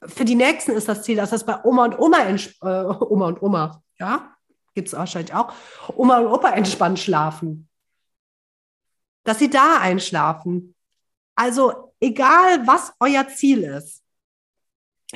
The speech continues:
Erstens, ist das richtige Ziel, was, das ist,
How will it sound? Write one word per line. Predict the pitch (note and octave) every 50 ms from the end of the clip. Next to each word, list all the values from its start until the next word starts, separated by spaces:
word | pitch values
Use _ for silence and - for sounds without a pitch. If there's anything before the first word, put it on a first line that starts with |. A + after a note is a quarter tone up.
| -
Erstens, | - G3+ A#3 B3 A#3 - D#4+ F#4+ F#4 F4+ - _ _ _ _ _ _ - F#3 F3 - - _ _ _ _ _ _ _ _
ist | A#3 A#3+ - -
das | A3 A3 -
richtige | G3+ G#3+ G#3 - - G3 C4 C4
Ziel, | C4 - D4 D4 D#4+ F4 E4+ C4
was, | A#3+ A#3 - -
das | - G#3+ G#3 G#3+
ist, | G#3 - -